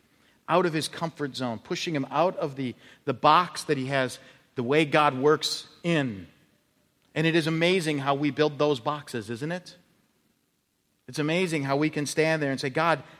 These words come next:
can't use this, and God would never do this, and God only works this way, and I don't like it when this happened because God doesn't use that."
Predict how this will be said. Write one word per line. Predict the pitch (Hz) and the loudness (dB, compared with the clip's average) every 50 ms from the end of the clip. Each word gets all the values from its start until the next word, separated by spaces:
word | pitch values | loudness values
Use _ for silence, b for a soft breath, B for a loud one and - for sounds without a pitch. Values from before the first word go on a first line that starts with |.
| B B _ | B B _
can't | - - 175 170 165 156 - | -8 -4 -2 -2 -2 -2 -2
use | 156 147 139 123 110 | -2 -2 -2 -2 -2
this, | 117 131 120 117 110 - - | 0 0 0 0 0 -4 -8
and | 120 113 | -6 -2
God | - 160 165 160 143 | 2 4 4 4 2
would | 143 139 127 | 0 -2 -2
never | 151 175 190 185 160 160 | 0 0 0 0 0 -2
do | 139 123 143 139 127 | -4 -4 -4 -4 -2
this, | 131 131 120 113 - | -2 -4 -4 -4 -6
and | - 110 B B B B B B - 127 - | -8 -10 B B B B B B -20 -8 0
God | - 196 190 190 180 | 4 6 6 6 6
only | 185 202 196 190 | 6 6 4 4
works | 180 170 185 180 - - | 4 2 2 0 0 -4
this | - 139 131 202 196 - - | -6 -2 0 0 2 2 0
way, | 165 165 147 139 127 120 | 2 4 4 4 4 2
and | 110 B B B B B - | -2 B B B B B 4
I | 202 | 6
don't | 226 214 185 180 175 | 6 6 4 6 6
like | 208 208 196 208 | 8 8 8 8
it | 208 143 180 | 6 4 4
when | 175 175 | 2 2
this | 175 190 180 - | 2 2 2 4
happened | 196 175 151 - 160 | 2 2 2 2 -2
because | 151 139 160 143 127 | -2 -2 -2 -4 0
God | - 226 214 208 214 170 | 2 4 4 4 4 4
doesn't | 196 170 151 190 196 185 | 2 2 2 -2 -4 -6
use | 175 190 196 160 | -4 -4 -4 0
that." | 165 165 151 143 131 | 2 2 2 2 0